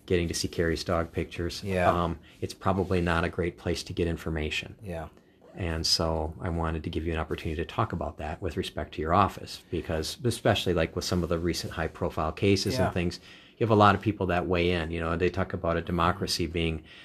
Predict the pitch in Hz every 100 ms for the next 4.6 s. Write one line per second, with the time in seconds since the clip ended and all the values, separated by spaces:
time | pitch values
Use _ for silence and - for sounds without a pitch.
0 | - - 101 90 104 104 - 98 92 90
1 | 85 85 87 87 90 80 80 78 80 71
2 | 80 80 107 104 - - 80 90 - 82
3 | 82 - 76 78 82 - 104 104 95 -
4 | - 233 - 117 104 87